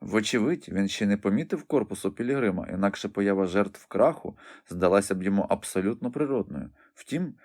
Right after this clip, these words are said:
за ніч прибій довершив руйнування корабля, і тепер від нього не залишилося нічого, крім уламків. Побачивши, що до нього йдуть четверо озброєних людей, незнайомець зупинився і навіть зробив крок назад.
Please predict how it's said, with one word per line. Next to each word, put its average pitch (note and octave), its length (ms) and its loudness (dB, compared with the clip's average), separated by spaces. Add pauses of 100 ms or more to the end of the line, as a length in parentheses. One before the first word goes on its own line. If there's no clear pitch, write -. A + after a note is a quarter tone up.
(160)
за F#2+ 140 -2
ніч A#2 200 0
прибій G#2+ 380 -2
довершив A2 600 2
руйнування F#2 440 0
корабля, F#2+ 520 4
і - 120 -4
тепер G2 300 6
від G2 140 4
нього G2 260 4
не F#2 100 0
залишилося F2+ 640 -2
нічого, F#2 360 -2
крім F2 260 -4
уламків. D2 640 -6 (1600)
Побачивши, F#2 680 -2 (240)
що - 180 -8
до G2 80 2
нього C3+ 240 2
йдуть A#2 260 -4
четверо C3 420 -2
озброєних G2 600 -2
людей, F#2 300 -4
незнайомець G2 680 -2
зупинився E2+ 840 -6
і F2 100 -6
навіть A#2+ 320 -2
зробив C3 320 -4
крок G#2 240 -2
назад. G2+ 420 -4